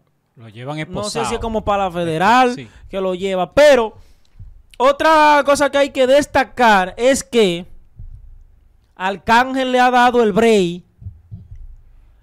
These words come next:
Speaker 2: a un exponente urbano dominicano que se llama Rochi R D.
Speaker 1: Buen punto. Buen punto.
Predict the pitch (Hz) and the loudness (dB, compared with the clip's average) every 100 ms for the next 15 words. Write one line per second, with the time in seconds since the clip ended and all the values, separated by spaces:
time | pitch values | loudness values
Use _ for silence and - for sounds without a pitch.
0 | _ _ _ 208 226 240 285 330 320 311 | _ _ _ 2 6 6 6 6 2 0
1 | 269 262 277 277 269 254 254 262 254 240 | 0 0 0 -4 -4 -2 2 2 0 -2
2 | 233 233 226 180 226 220 214 190 190 185 | -2 -4 -10 -6 0 0 0 -6 -8 -6
3 | 190 208 202 175 196 190 170 160 165 143 | -4 -4 -4 -4 -2 -4 -8 -14 -14 -20
4 | 110 110 151 127 180 196 143 135 127 113 | -20 _ -14 -2 0 -2 -6 -10 -12 -16
5 | - _ _ _ _ _ _ _ 139 143 | -20 _ _ _ _ _ _ _ -12 -6
6 | 190 202 - 147 131 120 | -4 -4 -8 -14 -16 -18